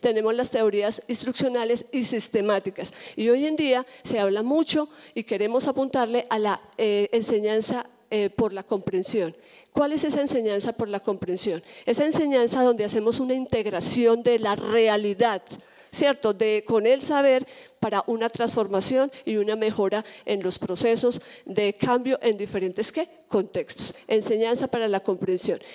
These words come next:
Ya les voy a mirar alguna re-, correlación entre esas, eh, de pronto van a decir, "Bueno, pero ¿cuáles son esas, esas teorías instruccionales y sistemáticas?". Sin duda alguna, yo sé que muchos de los que estamos acá hemos trabajado con, eh,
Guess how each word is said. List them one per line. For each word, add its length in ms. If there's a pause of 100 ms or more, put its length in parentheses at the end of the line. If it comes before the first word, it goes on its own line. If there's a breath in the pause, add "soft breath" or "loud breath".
(120)
Ya 120
les 100
voy 180
a 140
mirar 480
alguna 340
re-, 200
correlación 760 (240 loud breath)
entre 360
esas, 380
eh, 440 (280 loud breath)
de 100
pronto 280
van 100
a 40
decir, 200
"Bueno, 220
pero 180
¿cuáles 400
son 160
esas, 300 (240 loud breath)
esas 300
teorías 520
instruccionales 840
y 60
sistemáticas?". 840 (240 loud breath)
Sin 200
duda 180
alguna, 320
yo 160
sé 180
que 120
muchos 320
de 100
los 160
que 80
estamos 340
acá 260 (260 loud breath)
hemos 240
trabajado 560
con, 320 (520 loud breath)
eh, 1080